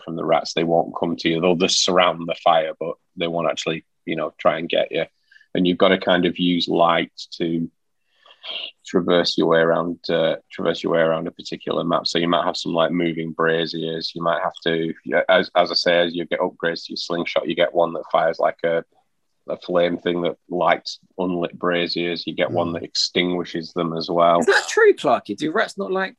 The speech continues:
Speaker 3: light?
Speaker 1: I think they're a bit indifferent about it. I don't think they're afraid of it to the extent that they are in this game,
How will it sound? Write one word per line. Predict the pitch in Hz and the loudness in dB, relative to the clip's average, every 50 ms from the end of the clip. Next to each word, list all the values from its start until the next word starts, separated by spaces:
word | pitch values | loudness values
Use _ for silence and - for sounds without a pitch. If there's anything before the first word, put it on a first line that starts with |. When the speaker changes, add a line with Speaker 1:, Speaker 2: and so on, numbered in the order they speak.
| - - | -8 -6
Speaker 3:
light? | - 208 254 277 - - - _ _ _ _ _ _ _ _ _ _ _ _ _ _ _ _ _ _ _ _ _ _ _ _ _ _ _ 180 - - - | -4 -4 -4 -4 -6 -8 -12 _ _ _ _ _ _ _ _ _ _ _ _ _ _ _ _ _ _ _ _ _ _ _ _ _ _ _ -20 -14 -6 -4
Speaker 1:
I | - - - _ - 127 - _ _ _ _ _ _ _ _ - | -4 -4 -4 _ -20 -20 -20 _ _ _ _ _ _ _ _ -10
think | - - - - | -8 -8 -8 -8
they're | 92 90 | -10 -10
a | 90 | -8
bit | - - - | -8 -8 -6
indifferent | 87 87 - - 92 - - - 90 62 73 | -6 -6 -2 -2 -2 -2 -2 -4 -6 -6 -4
about | 78 78 87 90 92 | 0 4 6 6 8
it. | 98 98 | 6 6
I | |
don't | 95 104 104 98 - | 6 4 2 2 0
think | - 82 90 | -4 -4 -4
they're | 87 85 85 | -4 -4 -4
afraid | 85 - - - 92 87 82 85 | -6 -8 -6 -4 -2 -2 -2 -2
of | 85 | -4
it | 82 - - | -6 -8 -8
to | - 85 | -6 -4
the | 85 | -4
extent | 78 - - - - 87 87 90 87 - | -4 -4 -4 -2 0 0 0 0 -2 -4
that | 85 | -2
they | 85 85 85 | 0 2 4
are | 87 85 85 82 | 4 4 4 4
in | 82 80 | 0 -4
this | - 92 87 - - | -6 -6 -6 -6 -6
game, | - 87 80 80 82 | -6 -4 -4 -4 -8